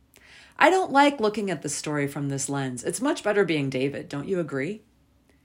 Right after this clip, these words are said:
But just as it's important for our life of faith to know and revel in our smallness and incompetence, it is equally as important for our life of faith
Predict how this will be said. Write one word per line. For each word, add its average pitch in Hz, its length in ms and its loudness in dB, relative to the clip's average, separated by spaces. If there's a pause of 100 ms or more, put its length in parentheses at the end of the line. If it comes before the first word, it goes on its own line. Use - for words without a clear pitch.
(480)
But 262 160 0
just 311 320 0
as 330 160 2
it's 262 160 0
important 202 500 -2
for 196 140 -4
our 175 160 2
life 156 300 0
of 151 100 -8
faith 160 340 -4
to - 120 -8
know 147 360 -2
and 139 160 -4
revel 151 380 0
in 135 100 -2
our 135 160 -4
smallness 156 920 -4 (100)
and 143 120 -2
incompetence, 147 840 -4 (920)
it 262 60 2
is 269 280 0
equally 277 520 2
as 202 120 0
important 170 520 -4
for 156 160 -4
our 151 100 0
life 143 300 -2
of 143 100 -8
faith 135 500 -4